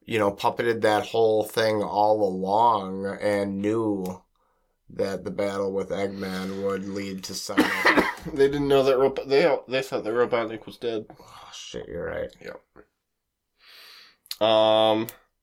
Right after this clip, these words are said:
Speaker 2: so while that's going on, uh, Robotnik and Knuckles, uh, find the emerald.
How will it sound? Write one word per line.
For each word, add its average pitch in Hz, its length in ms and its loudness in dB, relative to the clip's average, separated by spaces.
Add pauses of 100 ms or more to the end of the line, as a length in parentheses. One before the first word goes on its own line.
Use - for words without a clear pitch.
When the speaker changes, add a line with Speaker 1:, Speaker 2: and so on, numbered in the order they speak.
(420)
Speaker 2:
so 123 380 2
while 127 840 4 (140)
that's 131 560 0
going 92 380 0
on, 90 540 -2
uh, 92 920 -2 (140)
Robotnik 101 760 0
and 98 300 -4
Knuckles, 101 960 -4 (200)
uh, 98 340 -6
find 104 420 -4
the 104 120 -6
emerald. - 680 -10